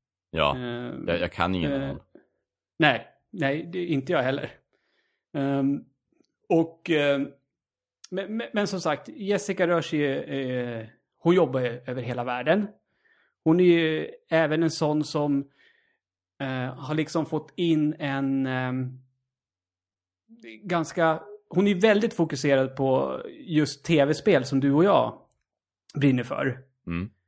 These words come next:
Speaker 2: Eh, de flesta av hennes cosplays är ju T V-spelsrelaterade. Eh, och, och hon har ju liksom fått in en fot i, i branschen också. Hon gör ju liksom gig,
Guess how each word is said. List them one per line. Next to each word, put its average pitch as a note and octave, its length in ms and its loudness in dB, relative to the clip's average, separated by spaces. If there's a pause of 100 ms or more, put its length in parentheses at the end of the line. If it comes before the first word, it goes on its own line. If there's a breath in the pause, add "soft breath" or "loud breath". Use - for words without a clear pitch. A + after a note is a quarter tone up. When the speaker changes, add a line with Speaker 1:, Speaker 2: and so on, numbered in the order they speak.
(400)
Speaker 2:
Eh, C3 800 -4 (800)
de E3 180 0
flesta F#3 340 2
av F3 60 2
hennes C3+ 220 -2
cosplays C3+ 460 -4
är D#3+ 40 0
ju C3+ 260 2 (540)
T C#3 160 2
V-spelsrelaterade. C3 1200 0 (380)
Eh, C#3+ 220 -6 (960 soft breath)
och, F3 220 0
och F3+ 60 0
hon E3+ 140 2
har G3+ 80 2
ju G#3+ 80 6
liksom G#3 220 0
fått E3 220 -6
in D#3 160 0
en D3 100 -2
fot C#3 440 -4
i, D3+ 360 -2
i C#3+ 40 -2
branschen E3+ 440 0
också. B2+ 200 -6
Hon C#3 320 0
gör G3 240 4
ju E3 120 4
liksom C3+ 500 0
gig, C#3 600 0